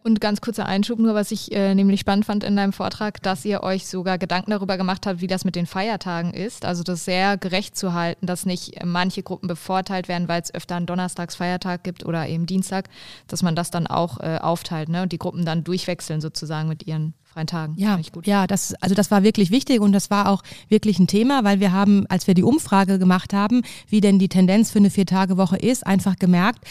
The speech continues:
Speaker 2: dass, äh, diese Gruppe A, also die konnten dann auch da schon ihre Gruppe mal entscheiden. Wir wollten mal gucken, wie würde sich das so aufteilen. Und da haben wir einfach gemerkt, dass diese Gruppe A dann doch deutlich bevorzugter wurde als Gruppe B. Und dann haben wir uns da überhaupt erstmal Gedanken gemacht, warum das so ist.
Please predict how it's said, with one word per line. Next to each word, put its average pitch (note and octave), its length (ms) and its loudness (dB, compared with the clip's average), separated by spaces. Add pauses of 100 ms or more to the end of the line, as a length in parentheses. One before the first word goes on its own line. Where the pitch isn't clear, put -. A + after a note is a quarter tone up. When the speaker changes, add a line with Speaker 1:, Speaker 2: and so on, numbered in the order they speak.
(280)
Speaker 2:
dass, G3+ 260 0
äh, G3+ 240 2
diese F#3+ 220 4
Gruppe - 320 -2
A, A3+ 360 4 (920)
also G3+ 180 4
die F#3 100 6
konnten A#3+ 320 6
dann G#3+ 200 4
auch G3+ 160 2
da G3 200 2
schon G#3+ 200 2
ihre F#3+ 160 -2
Gruppe B3 300 0
mal F3+ 220 2
entscheiden. F#3+ 380 0
Wir F3+ 120 2
wollten G3+ 240 2
mal F#3 80 4
gucken, A#3+ 400 2 (280)
wie G#3+ 460 4
würde G3+ 240 4
sich G3 140 2
das G3+ 160 0
so F#3+ 100 0
aufteilen. C4+ 600 0 (340)
Und G#3+ 260 6
da G3 100 4
haben A3 140 6
wir A#3 80 4
einfach G3 300 2
gemerkt, F#3 360 4
dass G#3+ 100 -2
diese G3 240 0
Gruppe - 340 0
A G#3 300 4 (420)
dann G3+ 180 6
doch G3 260 2 (120)
deutlich G#3+ 720 0 (240)
bevorzugter A3 720 2
wurde A#3 220 2
als G3+ 180 -2
Gruppe F#3+ 260 2
B. A3 240 4
Und G#3 100 6
dann G3 180 8
haben G3+ 160 8
wir B3+ 120 8
uns C4+ 160 6
da F#3+ 100 2
überhaupt G3+ 300 2
erstmal F#3 300 2
Gedanken A3+ 360 2
gemacht, F3+ 360 2
warum G#3 240 6
das G3 160 4
so - 80 -2
ist. C4 260 0